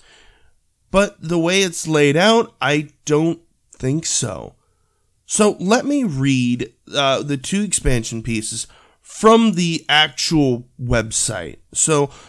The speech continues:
the following piece is actually from the Nintendo website. So you, uh, it's their words,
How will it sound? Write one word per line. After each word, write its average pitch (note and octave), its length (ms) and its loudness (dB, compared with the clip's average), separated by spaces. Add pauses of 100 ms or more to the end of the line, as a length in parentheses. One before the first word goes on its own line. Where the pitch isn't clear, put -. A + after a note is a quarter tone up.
(120)
the F3+ 140 -2
following G#3 480 6
piece C#3 260 -4
is C3+ 180 -4
actually D#3 440 0
from B2 440 0
the B2+ 140 4
Nintendo A2 640 0 (140)
website. A#2 1000 -2 (540)
So - 140 -4
you, C3+ 240 2
uh, C#3 240 2
it's C3+ 320 -2
their E3+ 460 2
words, A#2+ 580 2